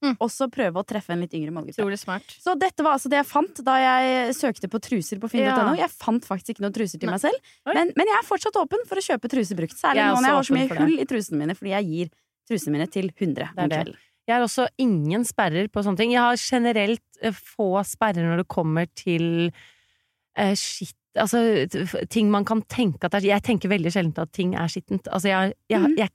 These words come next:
Speaker 3: jeg har null O C D på sånn, eh, bakterier på, eh, håndtak og lysbrytere og liksom sånn. Og jeg kan fint, eh, spise ting som har ligget på gulvet ganske lenge.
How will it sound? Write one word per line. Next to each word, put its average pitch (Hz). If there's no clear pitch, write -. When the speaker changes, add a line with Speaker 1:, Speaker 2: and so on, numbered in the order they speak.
Speaker 3:
jeg 226
har 240
null 226
O 202
C 226
D 185
på 180
sånn, 170
eh, 196
bakterier 170
på, 175
eh, 180
håndtak 151
og 180
lysbrytere 156
og 165
liksom 156
sånn. 202
Og -
jeg 208
kan 254
fint, 196
eh, 202
spise 185
ting 175
som 180
har 180
ligget 151
på 170
gulvet 151
ganske 147
lenge. 101